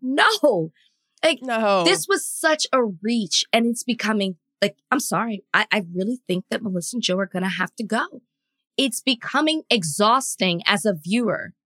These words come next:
Speaker 2: Did you believe her crying?
Speaker 1: I, we, we weren't close enough to see a tear. So no.
Speaker 2: Rachel, Melissa did not fucking care about
Speaker 1: No,
Speaker 2: Teresa.
Speaker 1: no, no, no.
Speaker 2: I'm
Speaker 1: I,
Speaker 2: like,
Speaker 1: that's what I'm
Speaker 2: "You
Speaker 1: saying.
Speaker 2: don't
Speaker 1: I'm agreeing
Speaker 2: care."
Speaker 1: with you. <laughs>
Speaker 2: Yeah, I'm like, "You, you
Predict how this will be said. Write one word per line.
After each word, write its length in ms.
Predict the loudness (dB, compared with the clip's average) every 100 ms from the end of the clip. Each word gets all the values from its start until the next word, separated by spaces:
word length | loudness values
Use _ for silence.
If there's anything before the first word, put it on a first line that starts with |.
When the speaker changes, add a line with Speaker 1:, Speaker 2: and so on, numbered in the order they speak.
| _ _ _ _ -12
Speaker 2:
Did 180 | -8 -6
you 100 | -4
believe 320 | -2 -2 -2
her 320 | 0 0 -2 -10 _ _ _ _ _
crying? 580 | _ 0 0 -2 -8 -2
Speaker 1:
I, 160 | 0 0 -4
we, 160 | -8 -4
we 100 | -4
weren't 220 | -2 -4
close 340 | -2 -2 0 -2
enough 280 | -2 -2 -4
to 100 | -8
see 220 | -2 -2
a 60 | -2
tear. 360 | -6 -10 -14 _ _ _ _
So 160 | 0 2
no. 200 | 0 -2 -10 _ _ _ _
Speaker 2:
Rachel, 480 | -8 -6 -8 -14 -16 _ _
Melissa 280 | -10 -10 -10
did 140 | -8
not 220 | -4 -4 -6 -8
fucking 280 | -8 -8 -8
care 200 | -6 -4
about 260 | -6 -6 -4
Speaker 1:
No, 100 | -4
Speaker 2:
Teresa. 180 | -2 0
Speaker 1:
no, 140 | 0
no, 80 | 2 2
no. 100 | 2 2
Speaker 2:
I'm 80 | 2
Speaker 1:
I, 60 |
Speaker 2:
like, 80 | 2
Speaker 1:
that's 120 | 2
what 80 | 2
I'm 60 | 2
Speaker 2:
"You 60 |
Speaker 1:
saying. 200 | 4 4
Speaker 2:
don't 140 | 4 2
Speaker 1:
I'm 80 | 4
agreeing 260 | 6 6
Speaker 2:
care." 60 | 4
Speaker 1:
with 140 | 2 0
you. 120 | 0
<laughs> 60 | 0 0 2 2
Speaker 2:
Yeah, 280 | 4 6 6 4
I'm 180 | 2
like, 280 | 2 0 -2 -4
"You, 500 | -2 0 2 0 -2
you 720 | -8 -4 0 2 2 0 -2